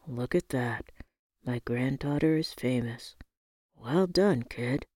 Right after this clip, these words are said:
Thank you. I was surprised by how well it turned out. I'm sure this will get you a lot of attention.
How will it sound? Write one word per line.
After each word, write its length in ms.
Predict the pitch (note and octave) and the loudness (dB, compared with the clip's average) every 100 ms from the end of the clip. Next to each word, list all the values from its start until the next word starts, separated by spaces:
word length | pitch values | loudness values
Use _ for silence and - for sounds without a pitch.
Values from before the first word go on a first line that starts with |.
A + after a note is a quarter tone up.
| _ _ _ _ _ _ _ _ - | _ _ _ _ _ _ _ _ -10
Thank 540 | - F3 A3 D4+ - | -2 10 12 12 10
you. 240 | F#3 D#3 - - - - - - | 10 10 4 -10 -14 -10 2 12
I 40 | |
was 160 | D4 C#4+ | 12 12
surprised 600 | C4+ - B3 F4 D#4+ - | 8 8 10 12 12 12
by 140 | G3+ | 10
how 180 | G#3 A3 | 12 12
well 280 | G3 G#3+ D#4 | 12 12 12
it 140 | G#3+ | 12
turned 320 | - G#3+ G#3+ | 10 8 10
out. 380 | A#3 D4+ G3 - - _ _ _ _ _ _ _ _ _ | 10 10 10 4 -14 _ _ _ _ _ _ _ _ _
I'm 320 | A2+ A2+ B2+ - | -10 -10 -10 -6
sure 440 | - - C#3+ B2 | -4 0 0 0
this 200 | A2 - | -4 -6
will 80 | G#2+ | -6
get 280 | - A#2+ - | -6 -6 -4
you 60 | |
a 60 | A#2+ | -4
lot 260 | A#2+ B2+ | -4 -2
of 100 | C3 | -2
attention. 640 | A#2+ - - C3+ - A#2 | -4 -6 -4 -4 -2 -4